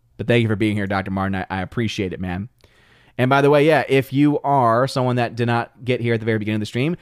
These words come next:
we do currently have a giveaway that is live here on the channel. It is for one of two copies of Pee-wee's Playhouse Christmas Special.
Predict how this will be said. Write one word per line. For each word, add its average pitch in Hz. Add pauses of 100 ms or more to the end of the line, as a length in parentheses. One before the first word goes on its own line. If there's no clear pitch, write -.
(240)
we 127
do 123
currently 127
have 123
a 123
giveaway 123
that 123
is 117
live 110
here 113
on 110
the 107
channel. 110 (280)
It 104
is 113
for 110
one 123
of 120
two 180
copies 170
of 113
Pee-wee's 123
Playhouse 113
Christmas 117
Special. 131